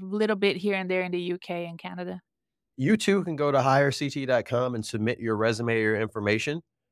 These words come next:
Speaker 2: so
Speaker 1: Okay.
Speaker 2: that if we have a job, like, that fits currently, then our recruiter will absolutely reach out. But if we don't have something that's fit in the moment, now we know. And so when we kick off a search, you will be in the list of people that we reach out to. So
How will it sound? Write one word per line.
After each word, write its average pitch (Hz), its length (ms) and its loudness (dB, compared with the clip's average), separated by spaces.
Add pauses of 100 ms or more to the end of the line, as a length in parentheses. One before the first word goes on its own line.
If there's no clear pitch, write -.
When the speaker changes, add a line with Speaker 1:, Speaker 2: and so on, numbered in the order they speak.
(120)
Speaker 2:
so - 140 2
Speaker 1:
Okay. 117 100 6
Speaker 2:
that 120 100 2 (440)
if 120 100 -4
we 117 120 4
have 139 200 6
a 139 40 2
job, 123 400 6
like, 110 200 4 (180)
that 107 140 -4 (260)
fits - 240 -2
currently, 151 400 6
then 107 300 -2
our 107 240 2
recruiter 117 360 2
will 107 200 0
absolutely 123 400 -2
reach 117 240 -4
out. 165 320 4
But 127 100 0
if 117 80 -4
we 131 80 2
don't 139 160 0
have 135 140 2
something 127 240 -2
that's 110 160 -6
fit - 180 -2
in 123 80 -8
the 110 60 -4
moment, 135 320 -2 (240)
now 135 220 4
we 131 140 4
know. 120 280 6
And 120 80 -2
so 123 120 2
when 113 120 4
we 110 100 0
kick 123 220 -2
off 120 180 4
a 131 60 -6
search, 135 440 -2
you 117 200 -6
will 120 120 -2
be 110 200 2
in 107 180 0
the 107 100 0
list 107 260 -2
of 104 80 -10
people 110 240 -6
that 98 100 -6
we 101 80 -6
reach 98 260 -2
out 82 180 -2
to. 62 200 -10
So 82 300 -6